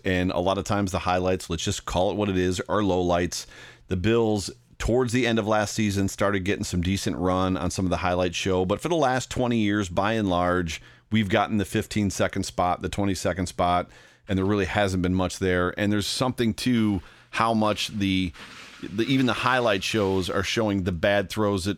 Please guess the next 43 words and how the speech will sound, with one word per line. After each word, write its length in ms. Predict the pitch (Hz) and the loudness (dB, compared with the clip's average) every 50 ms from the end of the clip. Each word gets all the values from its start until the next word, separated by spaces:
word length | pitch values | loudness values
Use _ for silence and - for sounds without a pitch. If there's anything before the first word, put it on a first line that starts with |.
| - 78 | -6 -6
you 140 | 73 107 110 | -4 -2 0
know, 60 | 104 | 0
they've 100 | 101 101 | 0 0
got 140 | 95 107 113 | 0 0 0
to 60 | 107 | 0
toss 400 | 101 - - 113 107 101 98 - | 0 0 0 0 0 0 0 0
in 60 | 117 107 | -2 -2
a 40 | 92 | 0
bad 240 | 85 98 95 92 - | 2 2 0 0 0
throw 200 | - 101 95 92 | -2 -2 0 0
that 120 | 95 90 | -2 -2
Josh 380 | 90 90 98 90 90 90 - - | -2 -2 0 0 0 -2 -4 -4
would 140 | 98 85 85 | -4 -2 0
make. 280 | 98 101 87 - - - - - - - - _ _ _ _ _ _ | 0 0 -2 -4 -6 -12 -18 -20 -20 -20 -20 _ _ _ _ _ _
But 220 | 127 117 151 143 - - | -2 0 0 0 2 0
I 80 | 147 | -2
think 220 | 151 - 196 277 285 | 0 0 -2 -2 0
it 80 | 262 | 2
would 140 | 214 156 123 | 0 2 2
be, 320 | 107 131 131 120 120 120 - - - | 2 2 4 4 2 2 0 -4 -4
it 60 | - | 0
would 160 | 127 131 117 - | 0 0 0 0
serve 400 | - - - 175 190 214 214 190 | -4 -2 0 0 0 0 -2 -2
them 180 | 175 160 127 110 | 0 0 0 2
better 420 | 90 113 113 104 82 65 - - _ - _ _ _ | 2 2 2 2 0 -4 -8 -12 _ -20 _ _ _
if 100 | 117 107 | -4 -2
they 120 | - 123 120 | 0 0 2
did 180 | 110 135 139 | 2 2 2
it, 320 | 131 - - - - - - | 0 0 -4 -10 -14 -12 -8
not, 380 | 87 120 165 196 226 247 - - _ _ _ _ - - _ _ _ _ _ _ | -2 -2 0 0 0 -2 -4 -8 _ _ _ _ -20 -20 _ _ _ _ _ _
they 100 | - 165 | -2 -2
wouldn't 140 | 185 247 285 | 0 2 2
even 60 | 220 180 | 2 2
have 80 | 151 123 | 0 0
to 60 | 127 | 0
go 100 | 120 127 | 0 2
back 200 | 113 143 127 - | 2 0 0 0
to 100 | - 87 | -4 -6
college 540 | - - - - 196 214 196 143 101 92 - | -4 -2 -2 0 0 2 2 0 0 -2 -2
if 100 | - 117 | -4 -4
they 120 | - 151 202 | -2 -2 -2
just 200 | 240 254 160 135 | -2 -2 -2 -2
looked 520 | 123 131 139 151 180 202 202 - - | -2 -2 0 0 0 0 -2 -4 -10